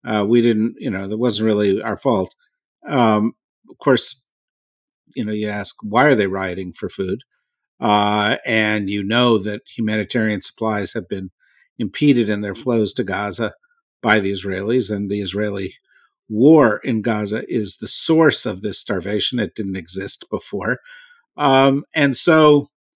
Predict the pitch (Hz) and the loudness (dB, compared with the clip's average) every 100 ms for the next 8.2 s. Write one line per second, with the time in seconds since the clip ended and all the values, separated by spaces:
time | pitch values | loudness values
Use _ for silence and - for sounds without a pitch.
0 | _ _ _ - 135 131 127 131 _ _ | _ _ _ -4 2 2 2 -2 _ _
1 | _ - 123 135 - 170 165 147 120 113 | _ 0 0 0 -6 -2 0 2 0 0
2 | 123 117 104 123 117 - _ - 123 117 | 0 0 2 2 0 -2 _ -2 -2 -2
3 | 117 131 127 107 131 117 101 101 110 123 | -4 -2 0 4 4 4 0 -4 -4 0
4 | 143 135 - - 123 98 - 110 95 107 | 2 2 -4 -6 -4 -4 -2 -4 -2 -6
5 | 98 101 95 _ _ _ _ _ 120 - | -6 -8 -10 _ _ _ _ _ -4 0
6 | 113 104 104 - 104 98 95 95 92 95 | 0 0 -2 -4 -4 -4 -4 -6 -10 -12
7 | 82 117 113 98 90 90 98 - 90 - | -8 -4 -4 -4 -8 -12 -12 -8 -8 -8
8 | 87 | -16